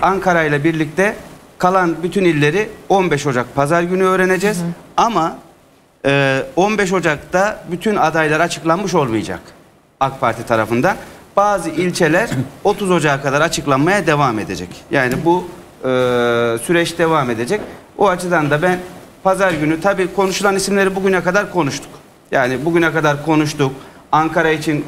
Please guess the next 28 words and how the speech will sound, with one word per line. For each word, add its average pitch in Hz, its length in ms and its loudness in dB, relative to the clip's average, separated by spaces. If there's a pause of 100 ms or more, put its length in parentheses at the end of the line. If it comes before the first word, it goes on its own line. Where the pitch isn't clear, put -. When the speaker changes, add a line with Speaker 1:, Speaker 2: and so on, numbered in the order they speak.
Speaker 1:
konuştuk. 151 480 0 (400)
E, 143 180 0
bunları 185 300 0
tekrar 180 340 0
etmeye 151 360 0
gerek 151 340 0
yok. 131 120 -4 (120)
Çünkü 147 440 0 (140)
konuşuldu. 139 640 0 (340)
İşte 165 160 0
"Şu 185 160 -2
kesinleşti, 175 840 0 (100)
bu 180 100 4
mu 185 220 4
oldu 151 240 0
acaba?" 143 480 2
gibi 135 220 -4
ifadeleri 151 520 0
artık 151 260 -2
herkes 180 460 0
duyuyor. 131 320 2 (320)
Ama 160 340 2 (560)
ak 226 280 0
Parti 160 380 0
Genel 175 340 2
Merkezi'nden, 110 680 0
yani 147 300 2
Cumhurbaşkanı'ndan 139 960 0